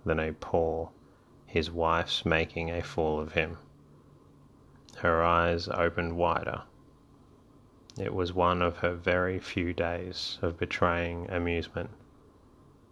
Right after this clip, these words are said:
There was little, indeed, to be amused at here, except his choice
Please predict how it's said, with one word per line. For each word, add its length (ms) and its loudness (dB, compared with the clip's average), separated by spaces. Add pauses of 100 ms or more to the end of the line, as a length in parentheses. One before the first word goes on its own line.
(160)
There 220 2
was 200 -2
little, 560 0
indeed, 680 2 (280)
to 140 2
be 200 2
amused 640 0
at 200 -2
here, 380 -6 (400)
except 500 -2
his 180 -2
choice 600 0